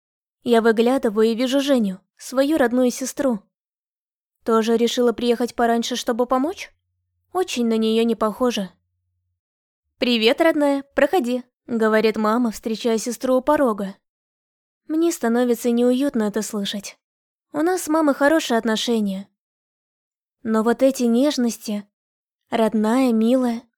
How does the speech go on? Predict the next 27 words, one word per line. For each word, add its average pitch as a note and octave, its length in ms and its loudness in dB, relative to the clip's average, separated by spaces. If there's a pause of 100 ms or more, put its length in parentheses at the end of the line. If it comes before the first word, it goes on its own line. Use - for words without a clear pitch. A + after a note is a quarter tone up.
(220)
всегда D4+ 420 0
доставались B3 640 0
не B3+ 80 0
мне. B3+ 300 -2 (1200)
Я D#4+ 180 -2
стараюсь D4+ 400 0
не D4+ 140 0
обижаться. D4 580 -2 (1040)
И B3 140 0
вообще A3 420 2
у D4+ 80 4
меня D4 220 0
есть C#4 240 -2
хорошее C4+ 400 2
объяснение, B3+ 720 -2 (240)
почему B3 440 0
именно B3+ 320 2
так C#4 240 -2
сложилось G#3+ 500 -6
в A3+ 40 -4
нашей A3 240 -6
семье. B3+ 400 -4 (640)
Я E4 200 0
родилась C4 420 2
в - 40 -20
трудный C#4 300 -2
период. C#4+ 480 -2